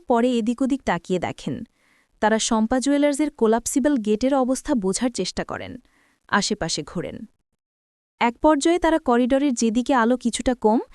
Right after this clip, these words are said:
সেদিকে গিয়ে শম্পা জুয়েলার্সের কোলাপসিবল গেটের তলা ভাঙার কাজে লেগে পড়েন। মাঝে একজন সেখানে থাকা ক্লোজড সার্কিট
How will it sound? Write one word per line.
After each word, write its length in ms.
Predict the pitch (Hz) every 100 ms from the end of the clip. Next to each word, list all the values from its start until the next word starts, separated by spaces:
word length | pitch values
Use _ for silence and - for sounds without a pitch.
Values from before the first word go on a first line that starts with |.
| - -
সেদিকে 400 | - 269 320 349
গিয়ে 180 | 339 381
শম্পা 380 | - 240 233 269
জুয়েলার্সের 520 | 247 269 285 269 302
কোলাপসিবল 680 | - 233 240 277 - 302 359 240
গেটের 280 | 226 233 214
তলা 220 | 196 180
ভাঙার 320 | 190 202 233
কাজে 300 | 254 165 190
লেগে 240 | 240 180 147
পড়েন। 280 | 113 95 - - _ _ _ - - -
মাঝে 340 | 214 208 247
একজন 280 | 339 277 349
সেখানে 360 | 330 302 - 330
থাকা 240 | - 302 311
ক্লোজড 440 | - 247 269 262
সার্কিট 500 | - 202 170 - 240